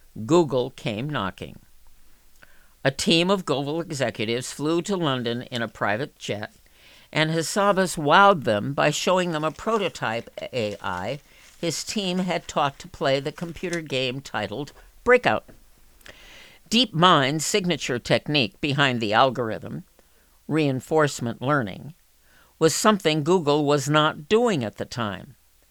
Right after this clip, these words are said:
It was inspired by how the human brain learns, an understanding Hassabis had developed during his time as a neuroscientist. The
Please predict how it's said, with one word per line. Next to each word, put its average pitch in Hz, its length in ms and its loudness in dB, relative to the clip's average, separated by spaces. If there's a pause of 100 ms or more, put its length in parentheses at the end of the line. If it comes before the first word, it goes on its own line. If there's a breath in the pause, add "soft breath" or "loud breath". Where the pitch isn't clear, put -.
(640 soft breath)
It 165 160 0
was 156 220 2
inspired 147 720 2
by 139 140 0
how 147 420 4
the 165 140 -2
human 143 400 -2
brain 165 500 0
learns, 180 580 0 (680 soft breath)
an 143 220 0
understanding 151 760 0
Hassabis 120 640 -2
had 143 220 0
developed 123 500 -2
during 123 300 -4
his 127 220 -6
time 131 420 -2
as 139 160 -6
a 151 40 -4
neuroscientist. 113 1080 -4 (920 soft breath)
The 175 140 4